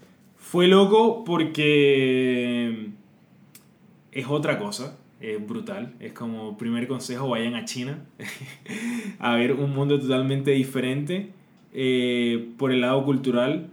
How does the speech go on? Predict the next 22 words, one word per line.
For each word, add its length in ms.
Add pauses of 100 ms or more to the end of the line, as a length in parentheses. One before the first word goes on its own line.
es 680 (200)
brutal 480
y 80
por 200
el 180
lado, 340
eh, 300
tecnológico 680
también. 460
O 40
sea, 640 (320)
te 100
das 180
cuenta 460
que 400
es 260
una 220
locura, 640 (280)
eh, 760 (1300)
la 220
capacidad 1040
de, 960